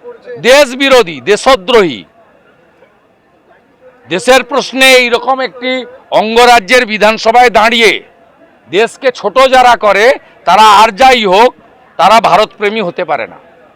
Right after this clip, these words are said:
Speaker 2: কমপ্লিটলি অ্যান্টি ন্যাশনাল।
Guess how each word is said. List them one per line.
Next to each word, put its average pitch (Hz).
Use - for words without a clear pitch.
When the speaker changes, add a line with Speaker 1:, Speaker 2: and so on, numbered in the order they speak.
Speaker 2:
কমপ্লিটলি 269
অ্যান্টি 247
ন্যাশনাল। 196